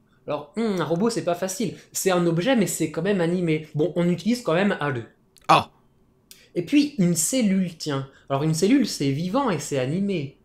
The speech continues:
Speaker 2: Oui.
Speaker 1: Mais comme c'est tout petit et puis que les Japonais, euh, ils considèrent pas ça comme, euh, une entité qui se déplace d'elle-même, euh, comme pourrait l'être un homme ou un animal, on met quand même aru.
Speaker 2: Oh merde !
Speaker 1: Du coup, voilà, vous comprenez bien, hein.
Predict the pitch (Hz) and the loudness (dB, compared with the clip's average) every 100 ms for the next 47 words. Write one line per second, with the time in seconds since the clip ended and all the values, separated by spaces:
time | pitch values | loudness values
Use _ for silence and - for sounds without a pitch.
0 | - 117 117 147 147 214 - 160 202 185 | 0 2 2 0 2 2 2 -2 -2 -2
1 | - 226 151 - - 147 131 139 151 170 | 0 0 0 -2 -4 -2 0 -2 -2 -2
2 | 185 156 131 - - 139 - 151 147 139 | 2 2 0 -4 -14 -14 -8 -6 -2 -2
3 | - 151 185 175 156 139 135 131 139 143 | -2 -2 -2 0 0 0 0 0 -2 -4
4 | 139 156 - 196 156 131 131 127 139 151 | -6 -12 -2 -2 -2 -6 -10 -6 -2 0
5 | 139 127 135 143 175 175 135 120 120 117 | 0 0 2 2 0 0 0 0 -2 -4
6 | 110 120 117 - 120 147 151 117 147 156 | -8 -12 -12 -8 -4 -4 -4 -4 0 0
7 | 123 117 113 143 214 170 - - - - | -2 -4 -4 0 0 -2 -10 -20 -20 -2
8 | 202 208 269 269 185 214 196 147 139 104 | 2 4 4 2 0 0 0 -2 -4 -6
9 | - _ - 165 147 262 208 131 - 107 | -16 _ 6 8 10 10 10 6 2 0
10 | 151 233 208 139 139 151 - 135 156 185 | 2 4 6 4 2 -2 0 0 2 2
11 | 202 143 | 2 2